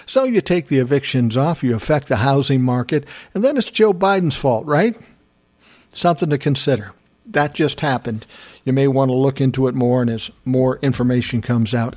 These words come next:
I will pass it along. Let's talk about Afghanistan, since that's the hot spot these days. In Afghanistan, they said two bombs went off in Afghanistan.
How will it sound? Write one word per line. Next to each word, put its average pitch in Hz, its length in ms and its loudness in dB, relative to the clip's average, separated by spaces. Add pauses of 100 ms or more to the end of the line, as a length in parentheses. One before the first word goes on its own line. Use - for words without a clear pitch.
I 123 160 -2
will 113 160 -4
pass 117 420 -4
it 110 120 -4
along. 113 520 -6 (1300)
Let's 165 220 -4
talk 180 220 2
about 160 220 2
Afghanistan, 156 800 2
since - 240 -4
that's 147 300 0
the 135 80 2
hot 151 340 0
spot 135 440 -2
these 123 300 2
days. 127 460 2 (460)
In 151 100 4
Afghanistan, 160 1040 4 (460)
they 160 160 4
said 269 360 2
two 233 220 0
bombs 139 480 0
went 117 200 0
off 107 340 -8
in 135 80 -2
Afghanistan. 113 800 -4